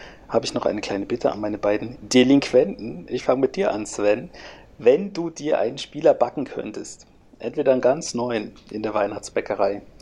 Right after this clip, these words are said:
oder von einem, der schon da ist, also irgendein Lieblingsplätzchen, wo die Oma das Rezept rausrücken muss, welcher wäre das dann?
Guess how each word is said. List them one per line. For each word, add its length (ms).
oder 460
von 200
einem, 180
der 100
schon 180
da 240
ist, 260
also 220
irgendein 280
Lieblingsplätzchen, 920
wo 200
die 160
Oma 240
das 180
Rezept 340
rausrücken 520
muss, 340
welcher 420
wäre 280
das 200
dann? 260